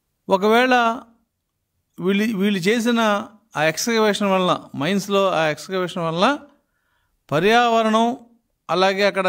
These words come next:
జంతుజాలానికి ఏ రకమైన ముప్పు ఉందా? ఎందుకంటే పెద్ద పెద్ద డోజర్లు పెట్టేసేసి లేదంటే డంపర్లు పెట్టేస్తే అడవి జంతువులు చనిపోతాయి, లేదు అక్కడున్న నివాసం ఉన్న కొన్ని అరుదైన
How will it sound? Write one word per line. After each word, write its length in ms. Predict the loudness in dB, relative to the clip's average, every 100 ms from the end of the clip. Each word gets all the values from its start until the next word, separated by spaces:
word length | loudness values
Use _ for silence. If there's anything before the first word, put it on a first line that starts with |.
| -2
జంతుజాలానికి 760 | -4 -4 -2 2 2 2 -2 -4
ఏ 100 | -2
రకమైన 320 | -2 -4 -6
ముప్పు 300 | -4 -6 -6
ఉందా? 280 | -4 0 0 -2 -10 _ _ _ _ -6
ఎందుకంటే 360 | 0 0 0
పెద్ద 200 | 0 -2 -4
పెద్ద 200 | -2 0 2 0 -4 -16 _ _ -4
డోజర్లు 440 | 2 2 2 2
పెట్టేసేసి 680 | 0 0 -2 -2 -4 -2 -2 -4 -10 _ _ _ _ -6
లేదంటే 360 | -2 0 0 0 0 -4 _ _ _ _ -16
డంపర్లు 480 | -2 -2 0 0 0
పెట్టేస్తే 480 | -2 -2 -4 -2 -2 -2 -6 -16 -6
అడవి 180 | 0 0
జంతువులు 280 | 0 -4 -4
చనిపోతాయి, 500 | -4 -4 -4 -4 -4 -6 _ _ _ _ _ _ -2
లేదు 380 | 2 2 2 0 -4 -16 _ _ _ _ _ _
అక్కడున్న 460 | -10 -4 -2 2 0 0
నివాసం 460 | 0 2 2 0
ఉన్న 160 | -4 -4
కొన్ని 360 | -4 -6 -4 -6 -8 -12 -14 -4
అరుదైన 460 | 0 2 2 0